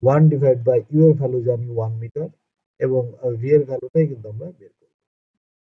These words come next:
One divide by point five কে আমরা লিখতে পারবো টু, one by one equal one, one by V আমরা রেখে দিলাম। এখন যদি আমি one by V টা এপাশে আনি, তাহলে আমরা লিখতে পারবো টু মাইনাস ওয়ান। এখান থেকে আমরা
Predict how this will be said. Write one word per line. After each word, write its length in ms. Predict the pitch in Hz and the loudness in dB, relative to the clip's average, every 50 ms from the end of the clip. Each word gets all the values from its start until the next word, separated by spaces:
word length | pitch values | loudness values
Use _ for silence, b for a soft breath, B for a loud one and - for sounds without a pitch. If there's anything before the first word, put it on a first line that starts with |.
| _ _ _ _ _ - | _ _ _ _ _ 0
One 260 | 123 139 160 180 185 | 2 4 4 4 4
divide 280 | 175 175 175 180 170 160 | 4 4 4 4 2 2
by 160 | 170 170 160 156 | 2 4 4 4
point 380 | 151 - - 147 143 147 151 151 | 4 4 0 0 0 0 -6 -8
five 300 | - 156 135 120 110 110 | -6 -4 -4 -4 -4 -4
কে 80 | 131 | -8
আমরা 140 | 123 117 120 | -6 -6 -8
লিখতে 240 | 117 113 - - 117 | -10 -12 -18 -18 -18
পারবো 220 | 113 104 110 123 | -18 -16 -16 -18
টু, 380 | 117 _ _ - 151 160 185 220 _ _ _ _ _ _ _ _ _ _ _ _ _ _ - | -18 _ _ -6 -4 -4 -4 -4 _ _ _ _ _ _ _ _ _ _ _ _ _ _ 0
one 160 | 127 135 143 151 | 2 2 4 4
by 140 | 151 147 143 | 4 4 4
one 260 | 139 135 131 127 127 | 4 4 2 0 -2
equal 340 | 127 123 113 - 127 117 113 104 87 113 | -8 -10 -6 -4 -4 -2 -4 -6 -6 -6
one, 220 | 127 135 156 190 226 _ _ _ _ _ _ _ _ _ _ _ _ _ _ _ _ _ - - | -6 -4 -4 -6 -6 _ _ _ _ _ _ _ _ _ _ _ _ _ _ _ _ _ -6 -4
one 160 | 139 139 135 | -2 -2 0
by 220 | 127 127 123 117 110 | 2 2 2 2 0
V 140 | 120 120 | -2 -2
আমরা 300 | 117 107 104 120 160 196 - _ _ _ 120 | -2 -4 -6 -8 -8 -10 -12 _ _ _ -20
রেখে 220 | 101 90 _ _ _ | -20 -20 _ _ _
দিলাম। 240 | _ _ _ _ _ _ _ _ _ _ _ _ _ _ _ _ _ _ _ _ _ _ _ _ _ _ | _ _ _ _ _ _ _ _ _ _ _ _ _ _ _ _ _ _ _ _ _ _ _ _ _ _
এখন 300 | - 139 143 - 190 185 | -8 -6 -4 -2 -2 0
যদি 200 | 175 175 165 170 | 0 2 2 4
আমি 160 | 165 156 156 151 | 4 6 6 6
one 280 | 139 131 135 143 147 | 4 2 0 0 0
by 180 | 147 151 147 139 | -2 0 -2 0
V 160 | 123 139 135 | -2 -4 -6
টা 120 | - 135 - | -6 -8 -10
এপাশে 440 | - 120 117 117 123 127 120 - 135 | -10 -18 -18 -16 -16 -18 -18 -20 -20
আনি, 240 | 127 131 135 160 175 | -20 -14 -10 -10 -10
তাহলে 260 | 165 - 131 127 123 | -10 -12 -16 -16 -16
আমরা 180 | 123 120 123 120 | -18 -18 -20 -20
লিখতে 260 | 113 110 _ - 117 | -20 -20 _ -16 -14
পারবো 260 | 113 113 113 143 165 | -14 -14 -12 -12 -12
টু 240 | 156 160 - 131 117 | -12 _ -14 -16 -14
মাইনাস 420 | 110 107 107 117 143 165 170 _ _ _ _ 107 98 | -14 -14 -16 -14 -14 -14 -14 _ _ _ _ _ _
ওয়ান। 160 | 95 - 87 _ _ _ _ _ _ _ _ _ _ _ _ _ _ _ _ _ _ _ _ _ _ _ _ _ _ _ | -20 -20 -20 _ _ _ _ _ _ _ _ _ _ _ _ _ _ _ _ _ _ _ _ _ _ _ _ _ _ _
এখান 300 | - 156 156 185 190 175 | -4 -2 0 0 -2 0
থেকে 280 | 170 190 160 147 151 143 | 0 -2 -2 0 0 0
আমরা 360 | 135 131 131 135 131 123 131 | 0 -2 -8 -8 -8 -8 -6